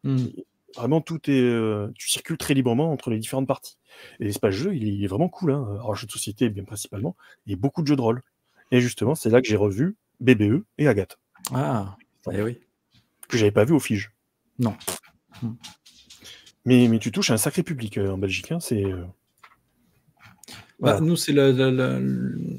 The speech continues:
Speaker 1: c'est un peu l'excuse, entre guillemets, pour que, euh, en-, tous les membres du studio puissent se voir un peu, en fait. Parce que, euh, comme
Speaker 2: Hmm.
Speaker 1: on est tous un peu chacun dans son coin, là, du
Speaker 2: Ouais.
Speaker 1: coup, euh, on y sera tous, on va pouvoir se voir et tout, ça va être chouette.
Speaker 2: Ouais.
Speaker 1: Et puis,
Speaker 2: Euh,
Speaker 1: ils
Speaker 2: on
Speaker 1: font, Studio Agathe fait S N aussi.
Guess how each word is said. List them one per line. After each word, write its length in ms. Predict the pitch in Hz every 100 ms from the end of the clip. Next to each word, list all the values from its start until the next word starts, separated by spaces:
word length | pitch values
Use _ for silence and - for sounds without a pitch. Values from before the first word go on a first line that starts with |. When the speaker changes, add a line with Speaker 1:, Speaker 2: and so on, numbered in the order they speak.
| - 135 -
Speaker 1:
c'est 240 | - - 120
un 60 |
peu 140 | 113 139
l'excuse, 540 | 131 135 - 170 156
entre 240 | 131 -
guillemets, 320 | 123 127 135 139
pour 260 | - -
que, 120 | -
euh, 400 | 120 110 107 104 104
en-, 460 | 104 104 - 123 -
tous 100 | 120
les 80 | 113
membres 200 | 120 113
du 80 |
studio 300 | 107 - 127
puissent 260 | 131 120 -
se 100 | 127
voir 260 | 117 131 117
un 80 |
peu, 140 | 113 147
en 100 | 113
fait. 340 | - - - _ _ _ _
Parce 160 | 104 -
que, 100 | 101
euh, 320 | 98 98 98
comme 180 | - 104
Speaker 2:
Hmm. 80 |
Speaker 1:
on 40 | 107
est 160 | 107
tous 220 | - 123 113
un 60 |
peu 280 | 101 120 113
chacun 300 | - 110 113
dans 100 | 107
son 200 | - 104
coin, 240 | - 143 - - - _ -
là, 100 | 107
du 80 | 131
Speaker 2:
Ouais. 120 | 143
Speaker 1:
coup, 200 | 127 120
euh, 100 | 107
on 220 | 98 92 101
y 80 |
sera 220 | 101 - 95
tous, 280 | 127 120
on 40 | 107
va 60 | 92
pouvoir 240 | 107 104
se 140 | -
voir 340 | 95 104 101 95
et 60 |
tout, 160 | - 123
ça 160 | - 101
va 60 |
être 60 | 92
chouette. 320 | - 120 _ _ _ - - _ 117
Speaker 2:
Ouais. 140 | 107 - -
Speaker 1:
Et 60 |
puis, 140 | 107 127
Speaker 2:
Euh, 60 |
Speaker 1:
ils 40 | 117
Speaker 2:
on 260 | 110 131
Speaker 1:
font, 60 | 127
Studio 260 | - 131 127
Agathe 200 | 139 147
fait 240 | - 123
S 160 | 123 151
N 120 | 143
aussi. 320 | 120 - 123